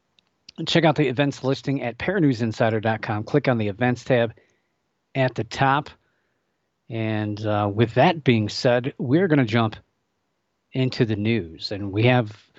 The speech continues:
a little bit of cryptid news tonight, but, yeah, a lot of it's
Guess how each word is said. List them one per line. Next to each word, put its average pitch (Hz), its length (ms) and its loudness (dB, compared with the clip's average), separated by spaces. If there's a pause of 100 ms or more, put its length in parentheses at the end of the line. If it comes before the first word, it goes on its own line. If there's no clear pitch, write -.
(360)
a - 40 2
little 190 240 4
bit 175 80 4
of 156 80 2
cryptid 147 420 -2
news 143 300 2
tonight, 127 580 -2 (400)
but, 131 500 0 (880)
yeah, 127 160 0
a 147 80 -2
lot 139 280 4
of 143 80 -2
it's - 120 -4